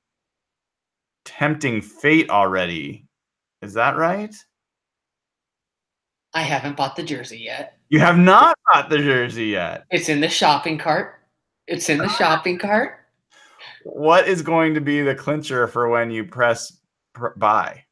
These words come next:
Speaker 2: <sighs> I don't know. Maybe some emotional camp highlight of him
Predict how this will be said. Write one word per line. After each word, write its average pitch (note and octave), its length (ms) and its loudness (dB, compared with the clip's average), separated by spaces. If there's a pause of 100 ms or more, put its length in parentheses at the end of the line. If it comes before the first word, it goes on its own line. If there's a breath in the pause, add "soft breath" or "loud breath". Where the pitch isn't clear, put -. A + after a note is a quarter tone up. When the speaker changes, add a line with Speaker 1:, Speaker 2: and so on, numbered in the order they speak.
(180)
Speaker 2:
<sighs> - 1900 -12
I A3+ 120 -6
don't D4+ 180 0
know. G3 300 2
Maybe C4+ 400 2
some G3 640 2
emotional E3+ 800 2
camp C#3 360 -2
highlight D#3 680 2
of C#3 180 -6
him C#3 340 -4